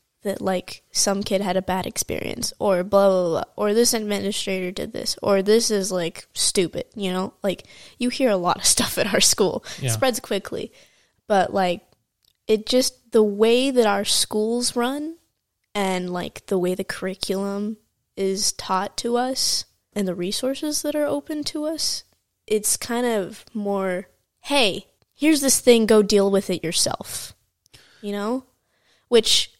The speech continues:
Speaker 2: Does
Speaker 1: is
Speaker 2: it
Speaker 1: not always true. Like, I have my A P Euro teacher.
Speaker 2: Sure.
Speaker 1: Awesome. She, like, d-, does everything for us.
Speaker 2: Yeah.
Speaker 1: Amazing teacher. So is my science teacher.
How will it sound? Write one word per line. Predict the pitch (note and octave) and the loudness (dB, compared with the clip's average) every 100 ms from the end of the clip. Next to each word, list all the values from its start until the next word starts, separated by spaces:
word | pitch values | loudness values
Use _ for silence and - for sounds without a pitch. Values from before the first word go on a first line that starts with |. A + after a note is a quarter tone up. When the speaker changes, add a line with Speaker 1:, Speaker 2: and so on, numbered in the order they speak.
| _ | _
Speaker 2:
Does | D4+ C#4+ | 2 4
Speaker 1:
is | |
Speaker 2:
it | C4 | 6
Speaker 1:
not | C#4 D#4 - | 6 4 8
always | B3+ B3+ B3+ A#3 - | 8 8 6 2 0
true. | - E4 G#3 - | 2 2 2 4
Like, | G#3+ G3 - - - - | 4 4 0 -12 -14 0
I | G#3 F#3+ - - | 2 2 -2 -6
have | - F#3 F#3 | -2 -2 -2
my | F#3+ - - | -4 -4 -2
A | G3 | -4
P | F#3+ | -2
Euro | F3+ E3+ - | -4 -4 -6
teacher. | - - - - | -8 -8 -10 -8
Speaker 2:
Sure. | - E3 F3 | -2 -2 2
Speaker 1:
Awesome. | G3 - - - - | 0 0 -6 -10 -8
She, | - - A3+ F#3+ F3 - _ _ - _ _ _ | 0 2 2 0 -2 -6 _ _ -20 _ _ _
like, | - - - - _ - F#3+ | -10 -10 -12 -20 _ -20 -18
d-, | F#3 _ | -18 _
does | - G3+ G3 - _ - | 2 2 2 -4 _ 6
everything | A#3+ G#3 G#3 G3 F3+ E3+ | 6 4 -4 -4 -6 -8
for | - - | -8 -6
us. | - - - - | -6 -2 -4 -2
Speaker 2:
Yeah. | B2+ G#2+ _ _ _ _ _ - - _ - | -8 -10 _ _ _ _ _ -18 -18 _ -4
Speaker 1:
Amazing | C4 D#4 D#4 A3 G#3 | 2 6 6 4 -2
teacher. | F#3 F#3+ - - - - - - | -6 -8 -12 -16 -20 -18 -18 -6
So | - G3 | 0 2
is | F#3 G#3+ | 2 0
my | A3 | -2
science | C#4 D#4+ - | -2 -2 -2
teacher. | - G3 - - | -2 -4 -6 -8